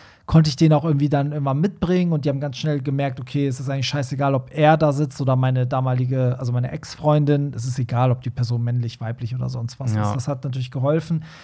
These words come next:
Speaker 1: Gut, nun hat nicht jeder gleich einen Freund, aber manchmal hilft es auch schon,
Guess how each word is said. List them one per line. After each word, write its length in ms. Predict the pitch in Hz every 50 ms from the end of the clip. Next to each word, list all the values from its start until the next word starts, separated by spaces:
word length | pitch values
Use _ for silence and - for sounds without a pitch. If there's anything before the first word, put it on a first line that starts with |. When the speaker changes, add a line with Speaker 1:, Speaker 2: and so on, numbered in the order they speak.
| - - -
Speaker 1:
Gut, 180 | - 151 143 147
nun 140 | 160 143 151
hat 140 | 170 160
nicht 160 | 160 160 127 139
jeder 240 | 170 170 170 165
gleich 280 | 151 156 151 151 139 -
einen 120 | 156 135
Freund, 420 | 127 - - - 160 180 202 202 175
aber 320 | 175 160 160 160 156 160 - - - - -
manchmal 300 | - 180 196 - 240 220
hilft 300 | 185 175 202 220 214 -
es 120 | 208 175 -
auch 240 | - 160 165 170 165
schon, 540 | - - - 170 170 175 175 170 170 165